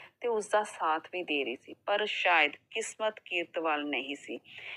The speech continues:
ਏਦਾਂ ਹੀ ਦਿਨ ਗੁਜ਼ਰ, ਗੁਜ਼ਰ ਰਹੇ ਸਨ ਤੇ ਹਾਲਾਤ ਵਿਗੜ ਰਹੇ ਸਨ। ਇੱਕ ਦਿਨ ਕੀਰਤ ਏਦਾਂ ਹੀ ਉਦਾਸ ਬੈਠਾ ਸੀ ਤੇ ਉਦੋਂ ਹੀ ਉਸ ਨੂੰ ਆਪਣੀ ਮੰਮੀ ਦਾ ਫੋਨ ਆਉਂਦਾ ਹੈ ਅਤੇ ਉਸ ਤੋਂ ਬਾਅਦ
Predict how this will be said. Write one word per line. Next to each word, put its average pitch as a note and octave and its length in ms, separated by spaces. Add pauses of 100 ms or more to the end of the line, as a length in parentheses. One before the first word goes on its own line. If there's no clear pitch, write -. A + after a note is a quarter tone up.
(160)
ਏਦਾਂ A3+ 340
ਹੀ A3 240
ਦਿਨ E3+ 320
ਗੁਜ਼ਰ, D#3 520 (140)
ਗੁਜ਼ਰ E3 340
ਰਹੇ D3 220
ਸਨ D3 320 (240)
ਤੇ G#3 120
ਹਾਲਾਤ E3+ 500
ਵਿਗੜ D3+ 340
ਰਹੇ C#3+ 180
ਸਨ। - 280 (420)
ਇੱਕ G#3+ 240
ਦਿਨ G3 220
ਕੀਰਤ F3+ 480
ਏਦਾਂ F3 320
ਹੀ E3+ 200
ਉਦਾਸ D#3 520
ਬੈਠਾ D3+ 320
ਸੀ D3 280 (120)
ਤੇ G3 80 (120)
ਉਦੋਂ F3+ 340
ਹੀ E3+ 220
ਉਸ E3 280
ਨੂੰ D#3 240 (160)
ਆਪਣੀ F#3+ 320
ਮੰਮੀ E3 380
ਦਾ G3 120
ਫੋਨ D3+ 340
ਆਉਂਦਾ C#3+ 320
ਹੈ D3 140 (580)
ਅਤੇ - 200
ਉਸ G#3+ 360
ਤੋਂ F#3+ 200
ਬਾਅਦ E3 320